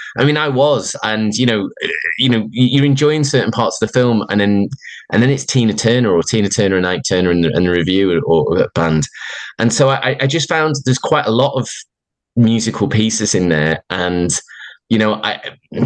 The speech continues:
may-, maybe I was watching it thinking, "Will this make me a Tina Turner fan?" And, and it didn't. I'm not really into her songs. So I just think a bit, you know, again, if we're looking at other biopics,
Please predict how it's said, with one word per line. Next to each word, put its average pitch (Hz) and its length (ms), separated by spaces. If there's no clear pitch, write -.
may-, 139 220
maybe 143 360
I 131 60
was 131 120
watching 131 320
it - 80
thinking, 113 280
"Will 104 120
this 101 160
make 123 200
me 135 80
a 131 40
Tina 127 280
Turner 117 280
fan?" 107 360
And, 98 260
and 98 100
it 92 120
didn't. 104 340
I'm 95 140
not 117 140
really 104 240
into 95 260
her 90 120
songs. 85 480
So 127 100
I 127 40
just 151 200
think 160 380
a 139 40
bit, 143 220
you 196 80
know, 165 120
again, 180 260
if 147 120
we're 165 80
looking 196 260
at 180 80
other 160 420
biopics, 139 760